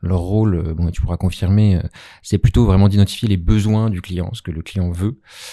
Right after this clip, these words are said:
Et, euh, et donc, moi, après, j'interviens pour, euh, transformer ces besoins et pour y répondre. Donc, euh, on va dire que c'est un, c'est un peu un exercice intellectuel, euh, qui est de, voilà, maintenant que sur le papier, le client m'a dit ce qu'il voulait, comment je fais en sorte, euh, de,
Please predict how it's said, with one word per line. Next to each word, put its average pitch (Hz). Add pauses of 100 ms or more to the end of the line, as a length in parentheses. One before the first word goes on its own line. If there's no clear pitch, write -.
(180)
Et, 92
euh, 87
et 95
donc, 90
moi, 110
après, 113
j'interviens 104
pour, 90
euh, 85
transformer 107
ces 104
besoins 92
et 110
pour 90
y 85
répondre. 98 (400)
Donc, 85
euh, 87
on 87
va 90
dire 110
que -
c'est -
un, 85 (340)
c'est -
un 90
peu 120
un 113
exercice 104
intellectuel, 98
euh, 90
qui 101
est 113
de, 101
voilà, 90
maintenant 95
que -
sur 104
le 92
papier, 101
le 101
client 98
m'a 92
dit 92
ce -
qu'il 87
voulait, 95
comment 101
je 101
fais -
en 90
sorte, 107
euh, 92
de, 82